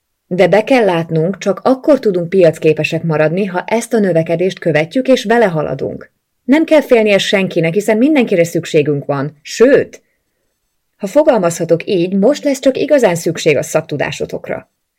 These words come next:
Ám emellett át kell gondolnunk néhány dolgot." Azzal, hogy azt mondtam, új borokkal is kísérletezünk, nem akartam azt sugallni, hogy a jól beváltaktól megválunk, hiszen ezekre már van kereslet.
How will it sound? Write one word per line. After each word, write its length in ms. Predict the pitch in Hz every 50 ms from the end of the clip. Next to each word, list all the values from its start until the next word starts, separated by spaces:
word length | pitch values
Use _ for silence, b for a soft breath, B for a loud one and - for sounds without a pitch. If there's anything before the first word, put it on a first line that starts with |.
| _ _ _ _ _ _ _ _ _ _ _ _ -
Ám 200 | - 202 202 208
emellett 520 | 220 220 202 185 175 170 170 196 214 - -
át 220 | 220 220 233 233 -
kell 180 | 269 254 247
gondolnunk 540 | 202 208 202 196 185 185 175 170 170 170 160
néhány 320 | 165 156 160 156 151 151
dolgot." 540 | 147 143 - - - - - - _ - _ _ _ _ _ _ _ _ _ -
Azzal, 280 | 226 277 269 311 302 254
hogy 120 | 202 180 -
azt 240 | - 208 196 196 190
mondtam, 400 | 165 147 156 156 151 156 165 170
új 220 | - - 240 240
borokkal 460 | 214 170 170 - 143 143 - - 156 151
is 160 | 160 156 -
kísérletezünk, 840 | - 175 165 - - 160 151 147 139 - 165 160 165 180 185 180 180
nem 160 | 185 190 214
akartam 440 | 233 - 220 208 202 208 208 196 -
azt 220 | - 190 190 185 -
sugallni, 420 | - 185 160 160 151 151 156 190
hogy 180 | 202 202 185 175
a 40 | 170
jól 260 | 170 170 170 196 202
beváltaktól 680 | 190 180 165 156 151 151 156 175 175 175 - 214 214
megválunk, 600 | 208 202 190 160 151 156 139 - 101 95 - 151
hiszen 300 | - - 202 - 247 233
ezekre 380 | - - 240 247 247 254 254 240
már 180 | 233 226 220 220
van 180 | 269 277 247
kereslet. 600 | - 208 190 - 127 139 - - - - - _